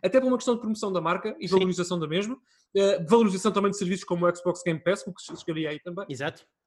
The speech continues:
Speaker 1: E, e no que a Rocksteady
Speaker 2: Sim.
Speaker 1: diz respeito. Eu fico muito curioso para ver se, se confirmar a compra por parte da Microsoft,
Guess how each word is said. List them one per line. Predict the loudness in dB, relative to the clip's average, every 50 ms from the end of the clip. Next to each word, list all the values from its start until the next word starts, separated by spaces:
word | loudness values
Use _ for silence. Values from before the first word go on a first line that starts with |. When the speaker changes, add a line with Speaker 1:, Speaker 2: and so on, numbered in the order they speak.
| _ _ -20
Speaker 1:
E, | -20 -14 -8
e | -4
no | -2 0
que | 2 4
a | 4
Rocksteady | 4 4 2 2 -2 -4 -4 -2
Speaker 2:
Sim. | -4
Speaker 1:
diz | -6 -6 -10
respeito. | -16 -10 -6 -6 -6 -6 -6 -12 _ _ _ _ _
Eu | -2 0
fico | 0 0 -2 -2
muito | -2 -4 -2
curioso | -4 -2 0 0 0 0 0 -2 -6 -12 -14 _ _ _ _ _ _ _ _ _ _ _ _ _ _ _ 2
para | 4 4 4 2
ver | 0 0 2 2 2 2 2 0 -4
se, | -10 -12 -4 0 2 4 4 4 2 0
se | -6
confirmar | -8 -8 -8 -6 -4 -4 -4 -4
a |
compra | -4 -6 -8 -8 -8 -10
por | -12 -12 -12
parte | -12 -10 -10
da | -10
Microsoft, | -10 -8 -8 -8 -6 -8 -10 -10